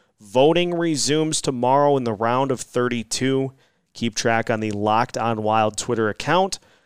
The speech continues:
as we try to determine who is the best Minnesota Wild player ever,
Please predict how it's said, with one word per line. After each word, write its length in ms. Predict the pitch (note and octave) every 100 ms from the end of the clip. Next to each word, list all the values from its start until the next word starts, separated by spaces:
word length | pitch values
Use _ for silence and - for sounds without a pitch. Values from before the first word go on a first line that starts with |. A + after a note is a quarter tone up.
| _ -
as 180 | B2
we 180 | C#3 B3
try 240 | C4+ G#3 D#3+
to 100 | D3
determine 640 | C#3 - B2+ B2 A#2+ A#2 - _
who 180 | - A#2
is 140 | A2
the 120 | A2+
best 480 | G2+ A2+ C3+ - - -
Minnesota 420 | A2 A2+ - A2
Wild 360 | G2 G2 G2 -
player 400 | G2+ F#2 F#2+ - _ _ _ -
ever, 440 | D#3 D#3 D#3 D3+